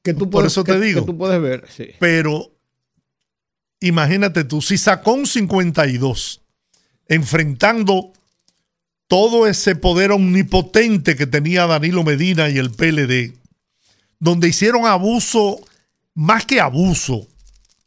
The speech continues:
Speaker 2: del uso de los recursos del Estado para,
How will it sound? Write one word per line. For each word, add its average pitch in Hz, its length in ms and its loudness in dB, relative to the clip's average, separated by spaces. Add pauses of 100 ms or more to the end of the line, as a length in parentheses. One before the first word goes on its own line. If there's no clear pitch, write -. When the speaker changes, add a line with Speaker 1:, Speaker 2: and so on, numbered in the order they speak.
(800)
Speaker 2:
del 156 200 2
uso 190 300 2
de 170 60 0
los 156 140 2
recursos 175 460 -2
del 143 100 0
Estado 135 520 -2 (560)
para, 147 520 0